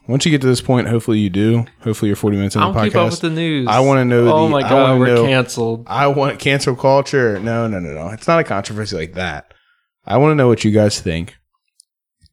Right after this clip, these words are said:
Speaker 1: Question of all time. Jesse's Googling Die Hard controversy.
Speaker 2: <laughs>
Speaker 1: Question of all time about Die Hard.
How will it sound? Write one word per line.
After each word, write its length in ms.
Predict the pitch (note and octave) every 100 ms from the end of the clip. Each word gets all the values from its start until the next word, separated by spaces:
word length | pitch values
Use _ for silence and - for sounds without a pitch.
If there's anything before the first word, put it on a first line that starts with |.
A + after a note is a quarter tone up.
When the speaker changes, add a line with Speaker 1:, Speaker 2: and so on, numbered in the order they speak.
| _ _ _ -
Speaker 1:
Question 340 | A2+ A#2+ D3
of 80 | A#2
all 200 | F#2+ B2
time. 440 | - G2+ D2+ E2+ - _ _ _ _ _ _ - -
Jesse's 280 | - G2+ G2
Googling 460 | G#2+ F#2 F2 E2 - _ _ _
Die 140 | F#2 F2
Hard 140 | F2+
controversy. 420 | F#2 F2+ D#2+ E2+ -
Speaker 2:
<laughs> 1000 | F3+ - - - - - - - - - _ _ - - - - - _
Speaker 1:
Question 320 | - A#2+ - B2
of 100 | A2+
all 120 | B2+
time 220 | C3+ B2+
about 120 | B2 B2
Die 140 | C3+
Hard. 360 | B2 G#2 G#2